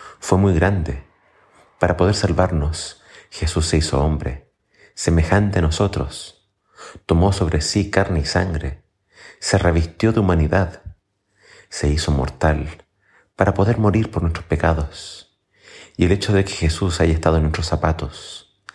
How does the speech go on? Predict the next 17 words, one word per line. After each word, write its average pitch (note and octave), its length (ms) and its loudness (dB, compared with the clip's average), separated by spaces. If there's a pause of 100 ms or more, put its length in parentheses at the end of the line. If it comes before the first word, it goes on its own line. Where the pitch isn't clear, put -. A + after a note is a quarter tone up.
(400)
le F2 100 0
hace E2+ 240 2
conocedor E2 560 2
de D2+ 100 2
nuestra D#2 260 0
naturaleza. D2+ 720 -2 (880)
Él E2 160 2
sabe D2+ 260 0
lo D2+ 140 0
que D#2+ 80 0
es D2+ 100 -2
el D2+ 100 0
dolor, D2+ 680 0 (240)
la D2+ 120 2
tristeza, D#2+ 800 -2 (380)
el E2+ 160 0
abandono, E2 720 0